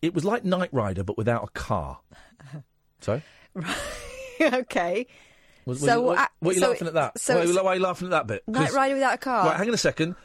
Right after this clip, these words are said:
Speaker 1: You're laughing at that. You've not seen it, and I'm gonna blow your mind. But yeah, it's like Knight Rider without
Speaker 2: I'm
Speaker 1: a car.
Speaker 2: imagining Knight Rider without a car, and it's just, um, Michael Knight being reconstructed and strutting about.
Speaker 1: Okay. Um,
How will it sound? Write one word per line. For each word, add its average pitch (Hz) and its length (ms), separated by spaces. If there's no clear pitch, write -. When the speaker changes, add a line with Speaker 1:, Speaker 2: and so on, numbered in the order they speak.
Speaker 1:
You're 240 220
laughing 196 340
at 113 100
that. 143 280
You've 226 240
not 247 180
seen 135 300
it, 156 200
and 165 140
I'm 190 120
gonna 185 260
blow 185 220
your 180 160
mind. 175 200
But 175 160
yeah, 262 120
it's 175 120
like 240 140
Knight 220 140
Rider 190 180
without 180 140
Speaker 2:
I'm 269 40
Speaker 1:
a 277 60
car. 285 100
Speaker 2:
imagining 294 320
Knight 226 180
Rider 202 220
without 185 220
a - 20
car, 180 220
and 175 100
it's 190 140
just, - 520
um, 170 560
Michael 190 320
Knight 190 260
being 185 200
reconstructed 180 800
and 175 260
strutting 185 400
about. 208 320
Speaker 1:
Okay. 110 280
Um, 143 480